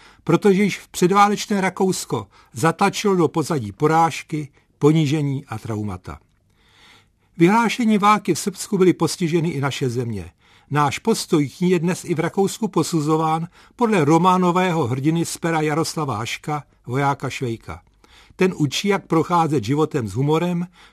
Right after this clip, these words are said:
pozitivním myšlením a za každé situace jej vychutnat. Současně varuje před válkou a měl by být příkladem pro mnoho lidí, kteří se navzájem v ní vraždí.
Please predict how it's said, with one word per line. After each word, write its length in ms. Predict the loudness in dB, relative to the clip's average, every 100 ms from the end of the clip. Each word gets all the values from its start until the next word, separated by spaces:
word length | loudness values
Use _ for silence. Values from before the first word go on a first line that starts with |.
| _
pozitivním 600 | 2 2 2 0 2 0
myšlením 600 | -2 -2 -2 0 0 -4 -10 -10
a 120 | -4
za 140 | -2 -2
každé 420 | -2 0 0 -2
situace 680 | -4 -2 0 -2 -4 -8 -8 -4
jej 240 | -2 0
vychutnat. 600 | -2 -4 -8 -6 -10 -12 _ _ _ _ _ _
Současně 640 | 0 0 2 -2 -2 -2
varuje 340 | 0 2 2 0
před 220 | -4 0
válkou 640 | 2 2 0 -2 -2 -4 -10 -20 -14
a 100 | -4
měl 200 | 0 2
by 120 | 4
být 200 | 2 -2
příkladem 560 | -6 -8 -4 -2 0 0
pro 160 | 2 2
mnoho 260 | 2 2
lidí, 400 | 0 0 -4 -8 -12 -20 -20 -2
kteří 300 | 0 2 0
se 160 | 0
navzájem 640 | 0 0 2 2 2 0
v 80 | -2
ní 120 | -4
vraždí. 520 | -2 -4 -8 -10 -14